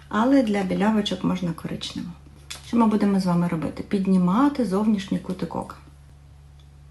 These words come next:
Дівчат, але розумієте, що так можна робити тільки для себе, а для клієнтів, звичайно, не можна. Ми з вами підкреслюємо зовнішній кутик, і перевага цієї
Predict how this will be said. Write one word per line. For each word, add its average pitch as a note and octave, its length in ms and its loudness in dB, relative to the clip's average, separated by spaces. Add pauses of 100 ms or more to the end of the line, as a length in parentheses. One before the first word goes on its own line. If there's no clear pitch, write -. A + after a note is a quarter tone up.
(100)
Дівчат, A#3+ 580 -4
але G3+ 260 -4
розумієте, F#3+ 580 -2
що G#3+ 140 -6
так F#4+ 280 -4
можна D#4+ 340 2
робити D#4 440 2
тільки C4 460 0
для D4+ 300 6
себе, C#4+ 760 6
а B3+ 60 4
для A#3 280 0
клієнтів, A#3+ 720 2
звичайно, A3 760 0 (220)
не G#3+ 160 2
можна. A#3 380 2 (680)
Ми A3+ 120 6
з G#3+ 80 2
вами G3 500 6 (200)
підкреслюємо F#3+ 880 2
зовнішній F#3+ 520 4
кутик, F4+ 500 2
і C4+ 120 6
перевага B3+ 880 2
цієї G3+ 960 2